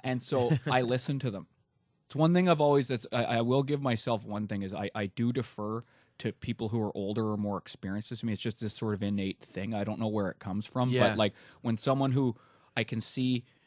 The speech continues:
Speaker 1: knows more about something than me or has more experience, I'm not like a punk and go, "Ooh, what the fuck does this guy know?" I, I just go, "Okay, no, probably
Speaker 2: Maybe
Speaker 1: should."
Speaker 2: that guy knows what he's
Speaker 1: Yeah.
Speaker 2: talking about. 'Cause that's
Speaker 1: Yeah.
Speaker 2: a, a thing of yo-, young people, you know.
Speaker 1: Yeah.
Speaker 2: You can get the best advice, and people who've experienced it before,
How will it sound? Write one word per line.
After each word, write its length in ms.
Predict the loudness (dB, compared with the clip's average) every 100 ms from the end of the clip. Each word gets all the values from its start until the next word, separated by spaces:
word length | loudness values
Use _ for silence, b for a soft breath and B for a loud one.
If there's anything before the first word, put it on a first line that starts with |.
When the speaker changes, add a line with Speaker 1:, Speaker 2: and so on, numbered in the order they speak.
| b
Speaker 1:
knows 440 | 4 8 8 6
more 240 | 4 4 4
about 260 | 4 0
something 320 | 0 -6 -4
than 140 | -4 -2
me 160 | 0
or 80 | -2
has 240 | -2 -4 -4
more 200 | -4 -6
experience, 540 | -8 -12 -6 -6 -4
I'm 140 | -4
not 240 | -2 -2 -4
like 160 | -6
a 40 | -6
punk 360 | -6 -4 -4
and 100 | -4
go, 60 | 0
"Ooh, 140 | 2 0
what 140 | -4
the 60 | -8
fuck 220 | -6 -6
does 160 | -8
this 160 | -8 -8
guy 220 | -4 -4
know?" 180 | -4 -4
I, 120 | -4 -6
I 140 | -8
just 200 | -8 -10
go, 140 | -6 -6
"Okay, 200 | -6 -8
no, 200 | -6 -6 -8
probably 440 | -8 -6 -4 0 2
Speaker 2:
Maybe 160 | 2
Speaker 1:
should." 60 | 2
Speaker 2:
that 160 | 0 0
guy 180 | -2
knows 340 | -2 0 -2 -2
what 60 |
he's 100 | 0
Speaker 1:
Yeah. 120 | 6 6
Speaker 2:
talking 300 | 4 -4 -6
about. 260 | -6 -8
'Cause 120 | -4
that's 220 | 2 4 4
Speaker 1:
Yeah. 160 | 2 -2 -8
Speaker 2:
a, 200 | -2 0
a 40 |
thing 280 | 0 -2 -2
of 160 | -2 -4
yo-, 160 | -6 -6
young 280 | -4 -4 -2
people, 440 | -6 -6 -6 -6 -4
you 120 | -2
know. 160 | -2 -4 b
Speaker 1:
Yeah. 200 | -2 -2 -4
Speaker 2:
You 100 | -2
can 60 |
get 140 | 2 2
the 80 | 4
best 280 | 4 4
advice, 500 | 0 0 2 4 2
and 280 | -4 -4 -8 -12 -4
people 240 | -2 2
who've 340 | 4 2 0 -6
experienced 500 | -8 -4 -4 -4 -4
it 20 |
before, 520 | -10 -2 2 2 2